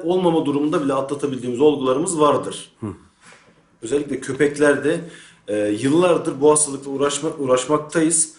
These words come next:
Speaker 1: ve aşısı da mevcuttur. Başarılı sonuçlar almaktayız.
Speaker 2: Hı hı.
Speaker 1: Ama akabinde aşılarla beraber,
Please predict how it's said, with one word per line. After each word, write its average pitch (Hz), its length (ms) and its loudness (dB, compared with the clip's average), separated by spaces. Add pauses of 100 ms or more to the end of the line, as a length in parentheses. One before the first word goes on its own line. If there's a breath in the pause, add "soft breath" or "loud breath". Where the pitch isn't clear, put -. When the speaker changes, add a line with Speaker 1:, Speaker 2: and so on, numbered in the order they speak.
(240 loud breath)
Speaker 1:
ve 160 140 2
aşısı 143 320 0
da 185 80 2
mevcuttur. 160 720 0
Başarılı 147 360 0
sonuçlar 147 440 -2
almaktayız. 139 800 0 (160 loud breath)
Speaker 2:
Hı 123 60 -6
hı. 113 120 -4
Speaker 1:
Ama 175 220 2
akabinde 165 600 0 (340 soft breath)
aşılarla 160 500 2
beraber, 127 560 2